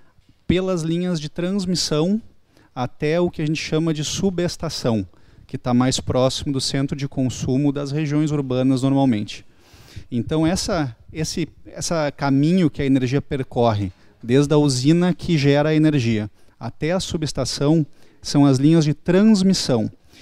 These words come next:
E sobre essa transmissão incide a TUST,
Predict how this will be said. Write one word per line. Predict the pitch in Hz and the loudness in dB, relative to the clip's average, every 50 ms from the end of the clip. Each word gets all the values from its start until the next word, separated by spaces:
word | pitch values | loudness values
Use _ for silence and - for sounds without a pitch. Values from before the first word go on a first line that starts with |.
| - _ - | -20 _ -8
E | 131 | -8
sobre | - - - 160 160 165 160 | -6 -2 -2 0 0 0 0
essa | 156 160 - - - | 0 0 -2 -4 -6
transmissão | - 131 127 127 127 123 131 156 165 - - - 175 185 214 226 - - - - | -4 -2 2 2 2 4 4 2 0 0 0 0 2 2 2 2 0 -4 -12 -6
incide | - 165 170 - - - 180 185 165 202 | -2 -2 0 0 0 -2 -2 0 2 0
a | 196 | 0
TUST, | - - - - 214 196 185 - - - - - - - - | 0 -4 2 4 6 6 6 4 0 -2 -4 -6 -6 -8 -10